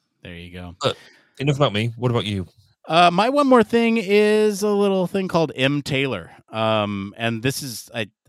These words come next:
Speaker 1: I, this is gonna sound like an advertisement. I swear it's not. I'm gonna put an affiliate link in the show notes. You can help the show out, but this is not paid for by them. I just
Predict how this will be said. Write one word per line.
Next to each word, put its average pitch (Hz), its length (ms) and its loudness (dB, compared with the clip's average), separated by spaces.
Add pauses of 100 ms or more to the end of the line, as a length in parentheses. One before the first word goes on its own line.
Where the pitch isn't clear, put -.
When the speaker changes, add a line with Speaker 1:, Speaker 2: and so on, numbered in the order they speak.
Speaker 1:
I, 107 100 -6 (260)
this 131 200 -6
is - 60 -12
gonna 139 160 -2
sound 113 260 -2
like 98 140 -6
an 107 80 -12
advertisement. 95 640 -8
I 104 60 -6
swear 110 380 -6
it's 104 160 -12
not. 101 260 -6
I'm 117 100 -10
gonna 110 120 -2
put 120 200 -6
an 107 160 -10
affiliate 127 420 -2
link 127 200 -4
in 131 60 -6
the 120 80 -4
show 127 160 -2
notes. 123 320 -4
You 113 80 -8
can 104 120 -10
help 113 160 -6
the 110 60 -10
show 113 240 -4
out, 104 300 -2
but 98 240 -4
this 117 220 -6
is 104 240 -8
not 110 220 -2 (280)
paid 135 280 -4
for 127 180 0
by 117 200 0
them. 110 380 -2
I 104 140 -10
just 107 240 -10